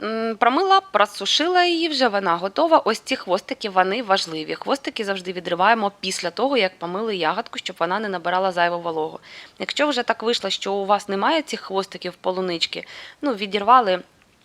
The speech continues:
або не ви збирали полуничку, тоді швиденько сполосніть водичкою і прибирайте, щоб полуниця не набрала зайвої вологі. Це важливо перед тим, як ми її переробляємо. Я взагалі полуницю ніколи два дня не поливаю перед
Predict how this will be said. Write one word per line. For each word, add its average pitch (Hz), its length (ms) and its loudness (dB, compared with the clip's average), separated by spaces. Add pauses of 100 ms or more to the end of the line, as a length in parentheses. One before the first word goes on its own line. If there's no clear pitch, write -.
(240)
або 190 220 -2
не 185 120 0
ви 226 120 -2
збирали 202 400 0
полуничку, 185 640 -4 (340)
тоді 202 440 2
швиденько 190 680 -4
сполосніть 190 640 -6
водичкою 185 540 -4
і 208 60 -8
прибирайте, 175 580 -4
щоб - 180 -10
полуниця 196 480 -6
не 185 120 -6
набрала 185 400 0
зайвої 185 380 -2
вологі. 180 400 -4
Це - 180 -6
важливо 185 460 -4
перед 165 240 -8
тим, 214 200 -8
як 180 160 -8
ми 180 120 -4
її 185 180 -8
переробляємо. 175 720 -2 (540)
Я 202 140 4
взагалі 208 420 -4
полуницю 185 540 -4
ніколи 185 420 -2
два 165 180 -4
дня 165 220 -2
не 175 180 4
поливаю 170 560 -2
перед 165 240 -10